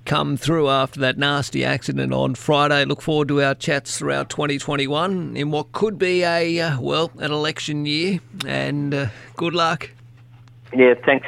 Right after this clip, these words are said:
Speaker 2: very much, Marcus, and
Speaker 1: All right.
Speaker 2: thanks to, uh, the listeners and to all those who, who sent, uh, sent well wishes. I, I've got to say, from across the spectrum as well.
Speaker 1: Yes.
Speaker 2: Uh, my parliamentary colleagues across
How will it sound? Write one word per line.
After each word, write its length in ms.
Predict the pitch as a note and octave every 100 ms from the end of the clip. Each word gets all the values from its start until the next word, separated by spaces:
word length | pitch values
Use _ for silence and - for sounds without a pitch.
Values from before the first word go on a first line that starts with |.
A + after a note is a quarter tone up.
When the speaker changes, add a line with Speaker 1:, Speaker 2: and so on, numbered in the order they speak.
| -
Speaker 2:
very 180 | G#2
much, 300 | G2 G2 -
Marcus, 440 | G2 F#2+ G2 B2+ A2+ -
and 80 | G#2
Speaker 1:
All 80 | C#3
right. 180 | C2
Speaker 2:
thanks 280 | A#2+ A2+ G#2+ G#2 - A#2
to, 320 | G2+ G2 F#2+
uh, 400 | F#2 F2+ E2+ -
the 100 | F#2+
listeners 480 | G2 G2+ - G#2+ G#2
and 160 | G#2 F#2
to 80 | A2
all 300 | G#2+ A2 G2+
those 340 | F#2 F#2 F2 - G#2
who, 420 | F2 F2 E2+ D#2+ - -
who 120 | F2 - -
sent, 220 | F2+ F2 - F2+
uh, 360 | E2 D2 D2 - - - -
sent 220 | E2+ E2 - - - -
well 320 | E2+ G2+ F#2+
wishes. 480 | F#2 G2+ - B2 A2+ -
I, 160 | G2+ -
I've 260 | F2 F2 -
got 120 | G2
to 100 | F2 -
say, 260 | A#2 A#2+ A2+
from 160 | - F#2+
across 300 | E2+ - F#2+ -
the 80 | G2
spectrum 480 | - G2+ F#2 - F2
as 180 | E2 -
well. 480 | G#2 A2 G#2+ G#2 -
Speaker 1:
Yes. 340 | D3 D#3 - -
Speaker 2:
Uh, 140 | E2+
my 180 | E2+ E2+
parliamentary 720 | - F#2 F#2 F2+ F2 - F2
colleagues 460 | - G2 F#2+ F2+ -
across 300 | F2 - F#2